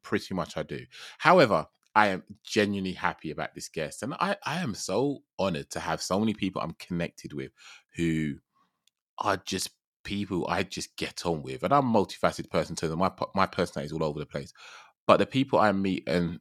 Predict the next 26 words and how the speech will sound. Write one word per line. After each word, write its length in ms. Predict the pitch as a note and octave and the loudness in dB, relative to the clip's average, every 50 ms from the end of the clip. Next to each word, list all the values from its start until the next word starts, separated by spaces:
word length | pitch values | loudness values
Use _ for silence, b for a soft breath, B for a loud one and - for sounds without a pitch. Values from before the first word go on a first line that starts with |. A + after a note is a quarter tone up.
| _ _ _ - | _ _ _ -2
hopefully 400 | - A2 G#2+ - - - F2 E2 | 2 4 4 4 2 0 0 0
you 80 | E2 | 2
guys 240 | D#2 - D#2+ D#2 - | 2 2 2 2 0
can 160 | - - F2 | -2 -4 -4
all 60 | D#2+ - | -2 2
testify 520 | - G#2+ F2+ - - - - - D2 D2+ | 4 4 2 2 0 -4 0 0 0 0
to, 260 | - - - D2+ D2 - b b b b | 0 -4 -4 -6 -6 -8 b b b b
are 300 | - F#2+ F2+ - - - - _ _ - - - | 0 2 2 2 2 -2 -4 _ _ -16 -10 -6
some 220 | - - F#2 F2+ - | -4 -2 -2 0 0
individual 500 | F#2+ G#2 G#2+ G2 F2+ - G2+ F2+ F2 D#2+ | 2 2 2 2 4 2 2 2 2 0
that 100 | - C2 | 0 -2
have 160 | - - - - | -4 -4 -6 -4
got 160 | - - - | -4 -4 -2
some 220 | - - D#2+ D#2 | -4 -6 -4 -2
life 300 | D2 D#2+ F2 F2+ F2 - | 2 4 6 6 4 4
stories. 460 | - - - F#2+ F2 E2 D2+ D2+ D2+ D#2+ | 0 0 2 4 4 4 4 2 -2 -2
And 100 | F#2+ G#2 | 0 2
don't 200 | D#3+ D3 C3 A#2 | 2 2 2 2
get 120 | A2 A2 | 0 2
wrong, 200 | A#2+ G#2+ D#2+ B1+ | 2 2 0 0
it's 160 | D#2+ F2 - | -4 -4 -2
only 240 | - A2 A#2 A2 G2+ | 0 2 4 4 2
a 80 | F#2 - | 0 0
small 240 | - - G2 F2 | -2 -4 -4 -4
sample 480 | E2 - - G2+ G2 A#2 B2 - F#2 E2+ | -4 -2 0 2 2 2 2 0 -4 -6
size, 320 | - - C#2+ C#2 C#2+ - | -4 -4 -6 -6 -6 -8